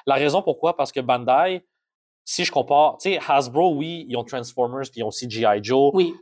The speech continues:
Speaker 1: Puis si je comprends, par exemple, Mattel, ils ont Barbies et possiblement, genre, autres poupées connexes.
Speaker 2: Mhm.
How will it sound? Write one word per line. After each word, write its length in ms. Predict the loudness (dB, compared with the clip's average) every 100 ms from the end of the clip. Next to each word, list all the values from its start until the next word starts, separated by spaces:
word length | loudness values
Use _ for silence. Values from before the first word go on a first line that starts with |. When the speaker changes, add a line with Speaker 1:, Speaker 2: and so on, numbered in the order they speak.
| _
Speaker 1:
Puis 80 |
si 160 | -8 -6
je 60 | -6
comprends, 320 | -6 -2 2
par 120 | 2
exemple, 240 | 2 0 0
Mattel, 300 | 0 0 0
ils 60 | 0
ont 100 | 0
Barbies 840 | 2 2 0 -4 -2 -2 -4 -12 -16 _ _ _
et 100 | -4
possiblement, 580 | -2 -2 0 0 2 2
genre, 200 | 0 0
autres 240 | -2 -2
poupées 360 | -6 _ _ -4
connexes. 500 | -4 -4 -6 -6 -10 -6
Speaker 2:
Mhm. 400 | 2 2 2 -6